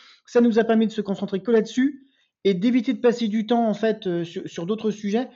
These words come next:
et ça nous permet de traiter plus de, euh, plus, ben, plus de sujets.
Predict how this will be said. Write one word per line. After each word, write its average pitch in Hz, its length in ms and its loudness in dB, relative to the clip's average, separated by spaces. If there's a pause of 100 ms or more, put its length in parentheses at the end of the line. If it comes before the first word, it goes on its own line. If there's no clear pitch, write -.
(160)
et 202 80 0
ça 202 140 0
nous 214 140 2
permet 214 280 2
de 220 60 -4
traiter 196 300 -6
plus 233 340 -6
de, 190 120 -4
euh, 156 640 -4 (600)
plus, 185 140 -8
ben, 135 200 -8
plus 202 140 -8
de 196 80 -4
sujets. 160 400 -8